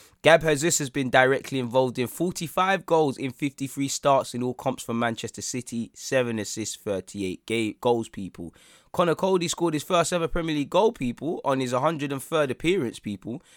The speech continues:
It's also his only shot on target in his Premier League career. Um, only Connor Cody has scored more own goals for Wolves, however, in the Premier League than Dendoncker.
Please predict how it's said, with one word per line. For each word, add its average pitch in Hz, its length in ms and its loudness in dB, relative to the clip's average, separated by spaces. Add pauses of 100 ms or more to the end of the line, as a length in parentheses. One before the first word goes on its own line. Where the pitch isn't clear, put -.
(200)
It's - 140 -4
also 180 320 4
his 143 120 2
only 151 280 4
shot - 200 0
on 135 120 2
target 151 360 4
in 120 80 0
his 113 120 -2
Premier 120 260 2
League 104 220 -4
career. 98 360 -4 (440)
Um, 123 260 6
only 190 300 4
Connor 180 260 0
Cody 180 360 2
has 147 100 -2
scored 160 280 -2
more 156 260 4
own 143 180 4
goals 175 260 6
for 139 160 -4
Wolves, 127 280 -2
however, 117 520 2
in 190 200 2
the 147 80 4
Premier 117 320 -2
League 107 320 -6
than 147 200 0
Dendoncker. 107 720 -2